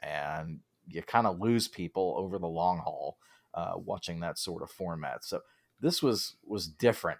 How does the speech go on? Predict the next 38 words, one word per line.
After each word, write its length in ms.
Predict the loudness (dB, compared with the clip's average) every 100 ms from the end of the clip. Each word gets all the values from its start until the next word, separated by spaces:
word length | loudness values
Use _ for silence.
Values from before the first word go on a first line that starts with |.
| -8
This, 320 | -8 -8 -10 -10
like, 200 | -10 -12 _ _ _ _ _ -2
head-to-head, 760 | 2 2 2 0 4 2 0
grueling, 840 | -4 4 4 6 4 0 -2 -6 -8 _
fast, 560 | -20 -6 6 8 8 6
spontaneous, 1040 | 4 2 2 0 -2 0 0 0 0 2
uh, 320 | 2 2 0 -2 _ _
format 440 | 0 2 4 4 2
was 120 | 0
fun 220 | 2 2
to 120 | 2
watch, 300 | 2 4 2
and 80 | -2
I 20 |
think 180 | 0 2
they 100 | 2
did 160 | 2 0
a 60 |
really 220 | 0 0 0
nice 240 | -2 -4
job 320 | 0 0 0
as 160 | -2 -2
well 240 | 0 0
with 140 | -2 -4
a 40 |
lot 220 | -2 -2
of 80 | -2
the 80 | -6
graphics 600 | -4 -2 -4 -6 -10 -8
and 140 | -8
transitions 800 | -8 -6 -6 -6 -8 -6 -8 -8
to 100 | -8
try 260 | -4 -2 0
to 100 | -4
play 360 | -6 -4 -4
into 300 | -4 -8 -10
the, 260 | -8 -6 -4
uh, 220 | -4 -6